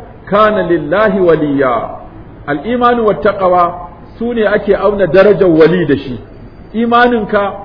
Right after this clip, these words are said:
da tsoron Allahnka su ne suke nuna kai na Allah ne. Kana da imani, kana da tsoron Allah. "In awliya'uhu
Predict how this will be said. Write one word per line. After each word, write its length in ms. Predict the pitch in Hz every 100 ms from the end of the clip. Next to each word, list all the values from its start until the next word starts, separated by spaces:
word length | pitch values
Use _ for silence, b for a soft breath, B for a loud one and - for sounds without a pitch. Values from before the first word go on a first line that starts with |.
| 156
da 60 |
tsoron 340 | 190 185 185 214
Allahnka 560 | 220 220 208 185 196 185 - - - -
su 120 | 226
ne 120 | 233 196
suke 280 | 202 208 190
nuna 260 | 202 196
kai 200 | - 190
na 100 | 190 185
Allah 300 | 196 175 131
ne. 140 | 107 - - - - -
Kana 240 | 196 214 180
da 80 |
imani, 460 | - 208 214 214 196
kana 240 | 160 190 180
da 80 | 147
tsoron 320 | 156 147 147
Allah. 260 | 151 139 - - - -
"In 100 | 165 170
awliya'uhu 760 | 202 202 202 208 202 196 233